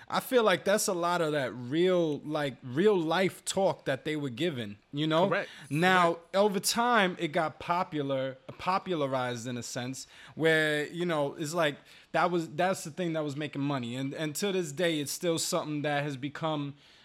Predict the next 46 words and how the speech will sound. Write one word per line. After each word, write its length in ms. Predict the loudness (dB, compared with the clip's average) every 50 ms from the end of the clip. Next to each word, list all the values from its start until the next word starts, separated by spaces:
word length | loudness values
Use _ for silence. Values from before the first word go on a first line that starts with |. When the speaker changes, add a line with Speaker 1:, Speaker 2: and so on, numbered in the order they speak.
| -14 _ -4
Speaker 1:
uh, 240 | -2 0 0 0 -2
you 160 | -2 -2 -4
think 240 | -2 -2 -2 -2 0
of 80 | 0 0
hip 260 | 2 2 0 0 0
hop, 300 | 2 2 4 2 2 0
you 120 | -4 -6 -4
think 220 | -2 -2 -2 -2
of 120 | -4 -2 0
gun 220 | 0 0 0 0
talk 360 | -2 -2 -2 -2 -2 -4 -8
and 120 | -12 -10 -8
stuff 240 | -6 -6 -6 -4
like 180 | -6 -8 -6 -6
that. 240 | -6 -6 -6 -4 -4
You 80 | -4 -2
know 100 | 0 0
what 100 | 0 0
I 40 | 0
mean? 260 | 0 0 0 0 0
There's 200 | 0 0 0 -2 -4
cer-, 440 | -6 -6 -4 -4 -4 -4 -6 -8 -6
certain 380 | -4 0 0 0 0 -2 -4
things, 340 | -4 -4 -2 -2 -2 -4 -6 -12 -18 -20 -20 -18 -8 -2
uh, 220 | 2 2 2 2
Snoop 360 | 2 -2 -2 -2 -2 -2 0
Dogg 200 | 2 4 4 4
in 80 | 2 -2
an 80 | -4
interview 380 | -2 -2 -2 -2 -2 -2 -2 -2
recently, 720 | -2 -2 -2 -4 -6 -10 -10 -10 -8 -6 -6 -6 -8 -8
um, 440 | -8 -6 -6 -4 -4 -6 -6 -10 -14 -18 _ _ _ _ _ _ _ _ _ _ _ -12
uh, 320 | -6 -4 -2 -2 -2 -2 -4 -4
with 120 | -6 -8 -10
the 40 | -6
Breakfast 400 | -4 -2 -2 -2 -2 -6 -8 -6
Club, 320 | -2 0 0 0 0 0 -2
he 140 | -4 -2 -2
was 180 | -2 -2 -2
talking 320 | 0 2 2 2 2 -2 -4
about 280 | 0 0 0 0 -2
the 60 | -4
fact 320 | -10 -6 -4 -4 -4 -4 -2
that, 240 | -2 -2 -2 -2 -4
you 80 | -6
know, 240 | -6 -6 -6 -8 -8